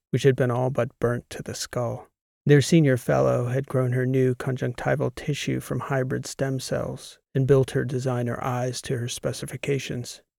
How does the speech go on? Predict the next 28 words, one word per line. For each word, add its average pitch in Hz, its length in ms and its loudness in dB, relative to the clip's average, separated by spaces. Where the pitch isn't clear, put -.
She'd 139 240 4
claimed, 123 560 2
even 139 260 6
before 123 380 2
she 135 180 -2
could 123 180 -2
hear 135 300 2
again, 123 400 -4
when 131 120 2
she 139 140 2
could 127 160 2
barely 127 320 4
whisper, 123 600 -4
"I'm 147 160 4
a 156 40 0
pilot." 147 640 -2
So 147 100 4
the 131 160 4
top 135 300 0
surgeon 131 460 2
asked 135 360 -4
her 120 140 0
about 131 320 -4
features, - 760 -6
the 131 80 6
ability 123 460 4
to 117 140 -2
zoom, 127 540 -6